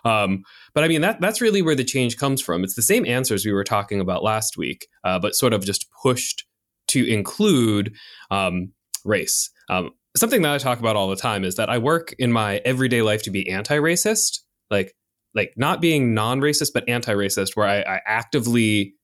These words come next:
try to make sure the world is a less racist place in everything that I do. And I say that there is racism everywhere, like, no space is free of it. Um, and I think that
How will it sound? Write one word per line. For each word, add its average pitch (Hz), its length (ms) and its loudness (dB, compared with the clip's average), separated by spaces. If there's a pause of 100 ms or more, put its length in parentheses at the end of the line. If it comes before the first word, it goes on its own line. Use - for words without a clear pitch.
try 117 340 -2
to 120 100 -2 (200)
make 120 220 0
sure 127 140 2
the 117 100 2
world 110 360 2
is 107 120 0
a 107 100 2
less 101 440 0
racist 104 540 -2
place 101 260 0
in 107 160 -2
everything 117 420 0
that 110 120 2
I 104 80 4
do. 110 340 2 (300)
And 104 100 0
I 104 60 0
say 104 140 -2
that 101 160 -2
there 110 120 0
is 113 200 2
racism 110 520 2
everywhere, 98 480 0
like, 90 160 -4
no 107 200 2
space 101 400 0
is 95 120 0
free 208 280 2
of 104 120 2
it. 98 220 0 (400)
Um, 101 260 0 (220)
and 139 100 2
I 147 60 0
think 202 200 -2
that 165 200 2